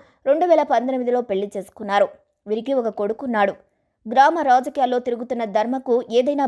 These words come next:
బిజినెస్ చేద్దామని భార్య సూచించింది. తర్వాత గౌతమి తండ్రి ఆర్థిక సాయం చేయడంతో దంపతులిద్దరూ కలిసి ఏపీ, హైదరాబాద్లో రెస్టారెంట్లను ప్రారంభించి ఫ్రాంచైజీలు ఓపెన్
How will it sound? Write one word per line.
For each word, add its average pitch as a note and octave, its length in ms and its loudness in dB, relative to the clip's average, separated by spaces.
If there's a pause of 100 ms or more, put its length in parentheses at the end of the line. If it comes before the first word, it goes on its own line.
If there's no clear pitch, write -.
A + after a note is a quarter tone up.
(120)
బిజినెస్ B3+ 360 -4
చేద్దామని A#3 400 0 (160)
భార్య A3 240 2 (100)
సూచించింది. G#3 580 -4 (560)
తర్వాత D#4+ 380 2 (240)
గౌతమి C4 400 0
తండ్రి A3+ 260 -2 (160)
ఆర్థిక B3 300 -4 (100)
సాయం A#3 300 0
చేయడంతో A#3+ 400 0 (480)
దంపతులిద్దరూ C4 720 0
కలిసి A#3+ 300 -2 (180)
ఏపీ, C4 320 0 (160)
హైదరాబాద్లో A#3+ 640 0 (100)
రెస్టారెంట్లను A3 680 -2
ప్రారంభించి A#3+ 540 0 (460)
ఫ్రాంచైజీలు C4+ 560 0
ఓపెన్ G#3 260 -4